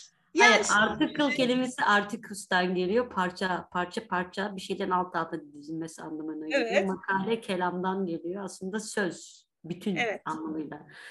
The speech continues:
Speaker 2: Dolayısıyla aslında iki farklı bir beyin çalışma yapısı var. Bir tanesi farklı farklı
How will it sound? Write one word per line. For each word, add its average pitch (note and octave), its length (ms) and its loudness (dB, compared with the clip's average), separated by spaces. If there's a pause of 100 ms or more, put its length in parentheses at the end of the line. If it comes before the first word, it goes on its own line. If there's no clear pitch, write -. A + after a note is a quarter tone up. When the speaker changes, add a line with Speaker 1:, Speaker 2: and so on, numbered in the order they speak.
(180)
Speaker 2:
Dolayısıyla A3 360 2
aslında A#3+ 240 -2
iki - 120 -10
farklı A3+ 360 0 (320)
bir G3+ 120 -4 (220)
beyin G3+ 480 0 (340)
çalışma F#3+ 320 -6
yapısı - 260 -6
var. D3+ 140 -8
Bir F#3+ 80 -4
tanesi G#3 400 0
farklı G3 400 -4
farklı G#3 340 -4